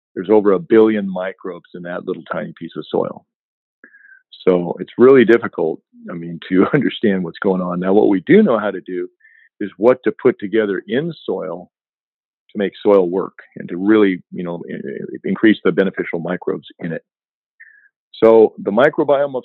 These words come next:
soil is directly linked to the microbiome in our own gut. I mean, I look at the, I look at soil as the Earth's gut. I look at our gut as our gut. And our gut is responsible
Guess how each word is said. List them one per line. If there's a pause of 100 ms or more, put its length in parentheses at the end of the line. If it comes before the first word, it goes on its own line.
soil
is (360)
directly
linked (100)
to
the
microbiome (100)
in
our
own
gut. (280)
I
mean,
I
look
at
the, (120)
I
look
at
soil
as
the
Earth's (120)
gut. (200)
I
look
at
our
gut
as
our
gut. (800)
And
our
gut
is
responsible